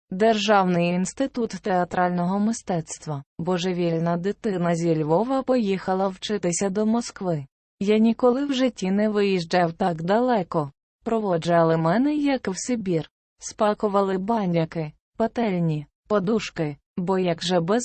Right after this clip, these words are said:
того всього галицька дитина проживе? Труси в маєтки зашили, В мене все це потім на вокзалі вкрали.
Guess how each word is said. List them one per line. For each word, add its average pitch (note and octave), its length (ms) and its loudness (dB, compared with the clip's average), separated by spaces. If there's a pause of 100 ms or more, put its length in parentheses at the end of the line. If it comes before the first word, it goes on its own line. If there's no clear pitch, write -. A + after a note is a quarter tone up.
(120)
того A#3 260 4
всього A3 460 0
галицька F3 640 2
дитина A3+ 520 2
проживе? D#3+ 680 -2 (320)
Труси A3 420 2
в G#3+ 60 0
маєтки G3+ 560 0
зашили, E3+ 640 -2 (240)
В F#3 80 -4
мене F3+ 320 2
все F3 360 -4
це F#3 220 -2
потім G3+ 340 0
на A3 140 2
вокзалі F#3+ 600 2
вкрали. D#3 640 -2